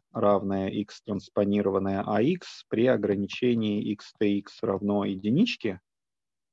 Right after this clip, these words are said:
да? Ну и чего? И,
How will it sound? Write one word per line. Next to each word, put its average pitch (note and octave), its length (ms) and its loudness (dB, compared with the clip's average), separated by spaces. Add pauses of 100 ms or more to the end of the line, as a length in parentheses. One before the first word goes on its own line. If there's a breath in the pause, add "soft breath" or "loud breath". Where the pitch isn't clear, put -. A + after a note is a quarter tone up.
(120)
да? D#3+ 240 -2 (600)
Ну C3+ 260 0
и D3+ 100 0
чего? G#2 460 4 (360)
И, C#3 260 2